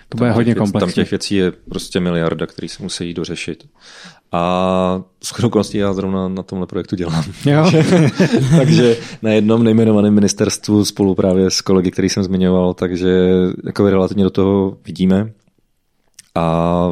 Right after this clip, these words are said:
Speaker 2: je to prostě, eh, hrozně komplexní záležitost, která zase, jak jsem zmiňoval, ten stát, eh, v podstatě ten, eh, government náš, eh, i to jejich I T narostlo s tím způsobem, jak jsem předtím zmiňoval, a teďka je potřeba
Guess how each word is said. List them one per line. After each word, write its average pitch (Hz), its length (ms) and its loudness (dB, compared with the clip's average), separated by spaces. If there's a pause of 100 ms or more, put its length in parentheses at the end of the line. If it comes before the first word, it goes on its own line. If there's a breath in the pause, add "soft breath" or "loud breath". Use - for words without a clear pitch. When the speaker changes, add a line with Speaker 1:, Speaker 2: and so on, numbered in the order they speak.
(120)
Speaker 2:
je - 80 -20
to 85 100 -8
prostě, 85 300 -4 (580)
eh, - 40 -2
hrozně 90 240 0
komplexní 90 380 -6
záležitost, 82 440 -2
která 90 420 -2 (320 loud breath)
zase, 95 280 -2
jak 92 80 -2
jsem 101 120 0
zmiňoval, 92 520 2 (1200)
ten 104 220 0
stát, 92 480 -2
eh, 107 40 0 (260)
v - 40 -14
podstatě 95 420 -2
ten, 92 340 -2 (340)
eh, 58 40 -4
government 92 440 -2
náš, 92 360 -2
eh, 110 40 0 (500 loud breath)
i 110 80 0
to - 120 -2
jejich 104 220 2
I 95 100 0
T - 120 -6
narostlo 92 420 0
s - 80 -10
tím 95 160 -4
způsobem, 92 460 -2
jak 90 120 -2
jsem 101 120 -4
předtím 101 240 -2
zmiňoval, 92 560 2
a - 40 -2
teďka - 280 -4
je 90 60 2
potřeba 92 600 -4